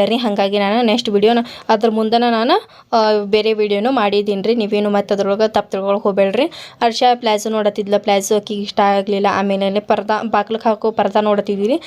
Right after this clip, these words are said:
ಆ, ಶುಕ್ರವಾರ ಅಲ್ರಿಪ್ಪ, ಇವತ್ತು ಫುಲ್ ಅಂದ್ರೆ ಫುಲ್ ರಶ್ ಐತ್ರಿ ಮಾರ್ಕೆಟ್. ನಾವು ಶುಕ್ರವಾರ ಆಮೇಲೆ ಬುಧವಾರ ಬರಾಕನ ಹೋಗ್ಬೇಡ್ರಿ, ಆ, ಈ ಮಾರ್ಕೆಟಿಗೆ.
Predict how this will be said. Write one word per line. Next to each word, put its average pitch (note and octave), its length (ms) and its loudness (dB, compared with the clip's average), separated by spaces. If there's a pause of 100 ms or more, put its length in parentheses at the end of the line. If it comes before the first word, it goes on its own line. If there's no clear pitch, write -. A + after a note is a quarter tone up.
(420)
ಆ, B3 340 6
ಶುಕ್ರವಾರ B3 540 2
ಅಲ್ರಿಪ್ಪ, A#3 420 0
ಇವತ್ತು A3 300 -2
ಫುಲ್ A3+ 240 0
ಅಂದ್ರೆ A3+ 180 2
ಫುಲ್ A3+ 300 0
ರಶ್ A3+ 260 2
ಐತ್ರಿ A3 280 2
ಮಾರ್ಕೆಟ್. G#3+ 600 0 (160)
ನಾವು G#3 240 -2
ಶುಕ್ರವಾರ G#3+ 640 0
ಆಮೇಲೆ G#3 220 0
ಬುಧವಾರ G#3 360 2 (440)
ಬರಾಕನ A3+ 380 2
ಹೋಗ್ಬೇಡ್ರಿ, A3 540 2
ಆ, G#3+ 240 2 (340)
ಈ G3 160 0
ಮಾರ್ಕೆಟಿಗೆ. G#3 840 0